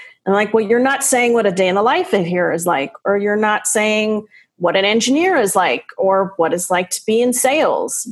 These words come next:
But we look at it as, like, a scrapbook. You know, you can't tell every story of every employee in one post.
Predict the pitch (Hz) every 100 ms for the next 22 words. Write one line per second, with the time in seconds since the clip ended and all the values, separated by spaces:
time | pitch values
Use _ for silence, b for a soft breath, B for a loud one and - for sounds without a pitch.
0 | - - 226 196 202 240 330 370 339 208
1 | 202 190 190 185 170 - - 160 180 -
2 | - - - _ B B B _ _ -
3 | 226 202 185 202 220 - 262 262 262 208
4 | 208 - 185 190 180 - 175 180 160 160
5 | 165 165 160 - 175 170 156 156 151 143
6 | - - 175 - - - -